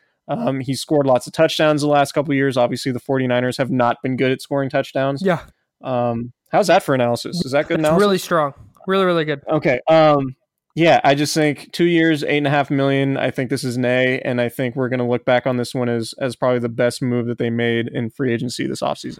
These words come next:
Speaker 2: I was wondering if they were going to add a running back maybe through the draft, later in the draft,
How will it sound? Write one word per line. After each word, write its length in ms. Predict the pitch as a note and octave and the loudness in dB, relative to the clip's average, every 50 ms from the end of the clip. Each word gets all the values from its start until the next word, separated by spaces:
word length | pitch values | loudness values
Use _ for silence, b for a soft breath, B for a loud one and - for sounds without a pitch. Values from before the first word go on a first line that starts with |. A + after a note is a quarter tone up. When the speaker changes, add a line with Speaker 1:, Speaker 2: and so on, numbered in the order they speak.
| - - | -10 -6
Speaker 2:
I 60 | - G3+ | -2 -2
was 180 | G#3+ G3 D#3 | 0 -2 -2
wondering 440 | D#3+ G3 B3 C4+ C#4+ D#4+ E4 D#4+ C#4 | -2 -4 -2 -2 -2 -2 -2 -2 -2
if 160 | A#3+ G#3 - | -4 -4 -2
they 120 | - G#3+ G3 | -2 -2 0
were 140 | F#3 F3+ | 0 0
going 260 | E3 E3+ F3 F#3 F#3+ F#3 | 0 0 0 0 0 -2
to 180 | F3 E3 - D#3 | -2 -4 -2 -2
add 420 | D#3 D#3 D#3 D#3+ E3 D#3+ F3+ - | -2 0 0 0 -2 -2 -6 -4
a 100 | - E3 | -4 -4
running 360 | D3+ D3+ D3+ D3+ D#3 D#3 D3+ D3+ | -2 -2 -2 -2 -2 -2 -2 -2
back 320 | D#3 D3+ D3+ D3 - - | 0 -2 -2 -4 -4 -6
maybe 240 | D3+ D3 D3 D3+ C#3+ | -6 -4 -4 -4 -4
through 180 | - E3+ E3 | -4 -6 -6
the 80 | D3+ D3 | -6 -6
draft, 580 | C3 C#3 C3+ B2+ C3 C3 C#3 C3+ - - - - | -4 -4 -4 -2 -2 -2 -4 -6 -8 -14 -20 -16
later 380 | D3 C#3 C#3 D3+ D3+ D3+ D3+ | -12 -8 -6 -4 -2 -2 -2
in 100 | D3+ D3+ | -4 -4
the 60 | D3+ | -4
draft, 540 | C#3+ D3 D3 C#3 C#3+ C#3+ C#3 C3+ - - - | -4 -2 -2 0 0 0 -2 -2 -4 -10 -20